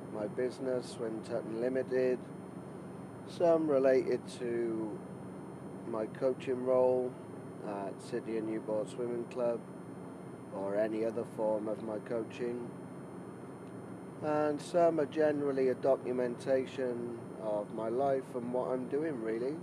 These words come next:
So this one is simply another day in the life of me. It's been quite a nice day today. Sundays, unless I'm at a competition, I generally get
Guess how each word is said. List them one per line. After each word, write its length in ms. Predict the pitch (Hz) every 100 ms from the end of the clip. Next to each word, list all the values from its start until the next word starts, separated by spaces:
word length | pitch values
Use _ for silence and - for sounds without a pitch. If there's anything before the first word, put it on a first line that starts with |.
| - - - - - - - - - - -
So 200 | 127 127
this 320 | 151 143 -
one 360 | 147 139 135
is 280 | 127 123 120
simply 500 | - 143 135 - 123
another 340 | 120 120 113 117
day 360 | 131 123 120
in 100 | 117
the 80 | 113
life 380 | 117 123 117 -
of 140 | 104
me. 400 | 120 135 156 156 156 - - - - - - - - - 117
It's 140 | 117
been 260 | - 120 113
quite 300 | - 120 -
a 80 | 107
nice 340 | 123 131 123
day 240 | - 135 135
today. 420 | 139 135 147 170 - - - - - - - - - - - - - - - -
Sundays, 760 | - 170 165 165 160 160 156 139
unless 400 | 143 147 143 151
I'm 140 | 135
at 100 | 131
a 60 | -
competition, 920 | 139 120 117 - 147 143 - 156 147
I 120 | 127
generally 580 | - 113 117 117 117 107
get 220 | 117